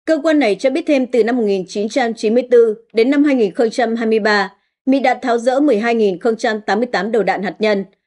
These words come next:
Bốn trăm linh năm trong số đó đã được tháo dỡ từ năm hai nghìn không trăm hai mươi đến năm hai nghìn không trăm hai mươi ba.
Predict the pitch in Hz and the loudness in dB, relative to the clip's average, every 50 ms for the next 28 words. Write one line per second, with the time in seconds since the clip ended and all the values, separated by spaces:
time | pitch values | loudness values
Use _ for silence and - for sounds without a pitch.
0 | _ _ _ _ - 214 247 269 277 330 302 294 285 277 277 262 254 240 - 269 | _ _ _ _ 0 2 2 2 2 2 0 0 2 2 2 0 -2 -4 -4 -6
1 | 240 - 240 220 202 202 196 196 214 - - 214 226 247 262 285 240 170 - 220 | -4 -2 -2 0 2 2 2 0 0 -4 -4 -2 -2 0 0 0 0 0 -2 -4
2 | 196 196 - 226 214 247 247 269 220 202 208 220 220 220 208 202 190 156 - 226 | -6 -2 0 0 0 0 0 0 -2 0 -2 -2 -2 -2 -2 -2 -4 -2 -2 -4
3 | 208 - 240 208 208 214 220 208 208 214 214 202 196 190 - _ _ _ 202 208 | -2 -2 -2 -2 -2 -2 0 0 2 2 2 2 0 -2 -6 _ _ _ -2 0
4 | 226 254 262 247 240 240 226 202 185 160 - 202 196 190 - 220 190 190 190 214 | 0 0 0 0 0 0 0 -2 -2 -2 -2 -4 -4 -2 -2 -4 -2 -4 -4 -6
5 | 196 190 190 180 190 190 185 175 170 | -4 -4 -2 -2 0 -2 -2 -2 -6